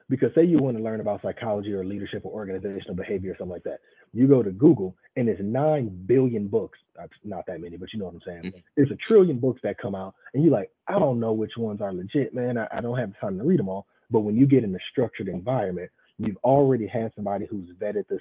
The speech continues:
Speaker 1: stuff, the authors, the resources. So
Speaker 2: Mm-hmm.
Speaker 1: then you can just go in and, and, and read that stuff. It's similar when I'm teaching at the universities now. The students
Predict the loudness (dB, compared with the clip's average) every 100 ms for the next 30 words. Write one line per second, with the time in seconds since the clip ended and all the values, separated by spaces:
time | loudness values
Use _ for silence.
0 | -8 -8 -6 -8 -8 -8 -8 -8 -10 -10
1 | -10 -10 -12 -10 -10 -10 -14 _ _ -6
2 | 0 4 4 2 -2 -4 -4 -2 0 0
3 | 0 -4 -6 -8 -8 -8 -8 -8 -6 -6
4 | -6 -8 0 0 0 -2 0 0 -2 -4
5 | -4 -6 -2 -4 -2 -2 -2 -4 -4 -2
6 | 2 0 -2 _ _ _ -10 -10 -6 6
7 | 8 8 4 -2